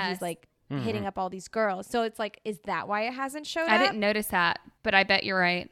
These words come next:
Speaker 1: And that's another thing that's very ambiguous, but that's my
Speaker 2: I like
Speaker 1: headcanon.
Speaker 2: that
Speaker 1: My
Speaker 2: they keep that
Speaker 1: headcanon
Speaker 2: stuff
Speaker 1: is
Speaker 2: ambiguous, though. It treats your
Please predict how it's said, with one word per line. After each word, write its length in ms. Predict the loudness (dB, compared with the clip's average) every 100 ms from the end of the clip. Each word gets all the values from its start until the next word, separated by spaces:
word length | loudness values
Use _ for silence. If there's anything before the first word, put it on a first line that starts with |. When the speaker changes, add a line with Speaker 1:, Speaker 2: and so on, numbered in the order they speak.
| -2
Speaker 1:
And 100 | 2
that's 220 | 2 2
another 220 | 0 0
thing 160 | -2 -2
that's 260 | -4 -6 -18 -6
very 220 | -2 -2
ambiguous, 640 | -2 -4 -4 -8 -8 -12 -8
but 240 | -4 -4 -8 _ _ _ _ _ _ _ _ _ _ _
that's 240 | 0 0 2
my 140 | 0
Speaker 2:
I 260 | 4 6 8
like 180 | 6 4
Speaker 1:
headcanon. 40 |
Speaker 2:
that 100 | 0
Speaker 1:
My 140 | 2
Speaker 2:
they 160 | 4 2
keep 100 | -2
that 180 | -2 -2
Speaker 1:
headcanon 40 |
Speaker 2:
stuff 140 | -2 0
Speaker 1:
is 60 |
Speaker 2:
ambiguous, 540 | 0 -2 -6 -6 -8 -6
though. 180 | -6 -4
It 300 | -6 -8 -10
treats 400 | -8 -8 -8 -6
your 440 | -4 -2 -2 -6